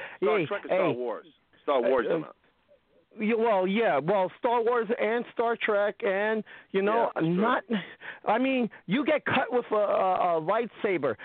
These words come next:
Speaker 2: you get blasted by a phaser, you get, those aren't, like, non-painful deaths, you know, and, and there is going to be blood.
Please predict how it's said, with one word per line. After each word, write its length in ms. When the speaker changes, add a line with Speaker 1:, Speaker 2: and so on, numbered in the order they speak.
Speaker 2:
you 180
get 220
blasted 540
by 260
a 60
phaser, 540
you 120
get, 140
those 300
aren't, 320
like, 280
non-painful 1120
deaths, 340
you 120
know, 280
and, 260
and 320
there 480
is 120
going 360
to 80
be 180
blood. 540